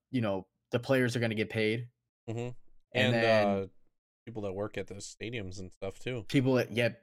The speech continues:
Speaker 1: all these players are donating money. Players, organizations for,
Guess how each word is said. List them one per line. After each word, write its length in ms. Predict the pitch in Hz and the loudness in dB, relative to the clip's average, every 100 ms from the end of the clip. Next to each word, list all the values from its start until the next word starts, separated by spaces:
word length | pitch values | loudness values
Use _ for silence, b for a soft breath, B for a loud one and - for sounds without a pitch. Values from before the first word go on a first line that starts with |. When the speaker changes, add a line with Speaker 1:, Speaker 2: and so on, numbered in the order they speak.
| - | -8
Speaker 1:
all 200 | - 117 | 0 2
these 160 | 131 | 0
players 540 | 120 - 120 139 120 98 | -2 -2 0 2 0 0
are 260 | 104 101 | 0 0
donating 640 | 92 104 117 139 117 104 98 | 0 2 2 2 0 -2 -4
money. 420 | 107 131 95 - _ _ _ _ _ _ _ | -2 -2 -4 -10 _ _ _ _ _ _ _
Players, 640 | - 127 123 107 95 - - | -4 0 2 0 -2 -4 -2
organizations 840 | 120 110 92 104 113 117 95 90 | 0 0 0 2 2 -2 -6 -6
for, 280 | - 110 104 | -2 -2 -2